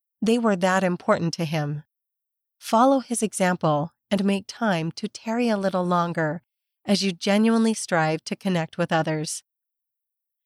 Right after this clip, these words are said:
Discover more. Learn more about overcoming prejudice in Overcoming Racism and Prejudice, We Can Build Bridges, in the September twenty twenty-one Liahona.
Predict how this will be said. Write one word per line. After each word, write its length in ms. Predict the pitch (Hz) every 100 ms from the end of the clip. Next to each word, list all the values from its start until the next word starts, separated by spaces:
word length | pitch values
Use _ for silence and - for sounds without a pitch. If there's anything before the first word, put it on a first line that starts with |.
| _ _
Discover 460 | 220 - - 240 233
more. 480 | 208 190 151 147 - _ _ _ _ _ -
Learn 320 | 214 240 277
more 220 | 240 208 208
about 260 | 180 170
overcoming 540 | 180 208 - 208 185 180
prejudice 680 | - 170 165 160 151 - -
in 140 | 196 196
Overcoming 640 | 202 226 - 214 190 175
Racism 560 | 175 190 214 226 226 -
and 160 | 180
Prejudice, 680 | - 170 165 160 151 - - _ _ _ -
We 200 | 185 202
Can 260 | 202 233 202
Build 220 | 185 180
Bridges, 600 | 175 165 165 151 147 - _ -
in 80 | 185
the 80 |
September 540 | - 175 - 196 202 226
twenty 340 | - 185 196
twenty-one 560 | - 190 196 175 156 156
Liahona. 640 | 160 165 170 156 156 147